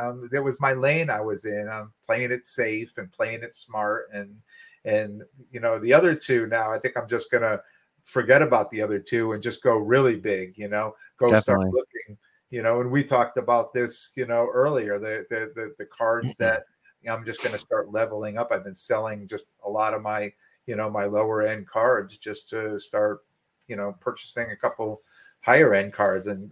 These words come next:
Speaker 1: I, I, I talked about that. I'm gonna say, 'cause it's kind of funny to say, I talked about that on last week's podcast, but last week's podcast is actually hasn't been released yet. So,
Speaker 2: Yeah, I know, I know.
Speaker 1: y-, y-, you know, but by the time this comes out, it's gonna be last week, right? So,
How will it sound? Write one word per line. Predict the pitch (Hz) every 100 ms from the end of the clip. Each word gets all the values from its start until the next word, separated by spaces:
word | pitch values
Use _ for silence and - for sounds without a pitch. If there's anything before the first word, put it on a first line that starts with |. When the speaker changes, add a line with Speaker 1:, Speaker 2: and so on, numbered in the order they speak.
| -
Speaker 1:
I, | 104
I, | 113 101
I | 120
talked | 131 123 -
about | 113 113 107
that. | 120 113 - _ -
I'm | 135
gonna | 147 170
say, | - 139
'cause | 123 123
it's | 123
kind | - 143
of | 113
funny | - 139 117
to | 107
say, | - 113
I |
talked | 107 135 135
about | 123 120 -
that | 117
on | 104 104
last | 117 107 -
week's | 101 -
podcast, | 117 127 - 107 101 -
but | 107 - - -
last | 120 123 -
week's | 120 -
podcast | 117 120 - 113 104
is | 113
actually | 110 110 - 110
hasn't | 120 120 113
been | 104
released | 104 117 110 -
yet. | 107 90 -
So, | - 104 101
Speaker 2:
Yeah, | 110
I | 117
know, | 110 95 101
I | 101
know. | 95 92
Speaker 1:
y-, | -
y-, | -
you | 127
know, | 117 113
but | 135 131 - _
by | 139
the | 139
time | 143 180 160
this | 165 185
comes | - 143 123
out, | 120 120
it's | 117
gonna | 147 127
be | 120
last | 117 110 98 -
week, | 98 92
right? | 104 110 104
So, | - 113 104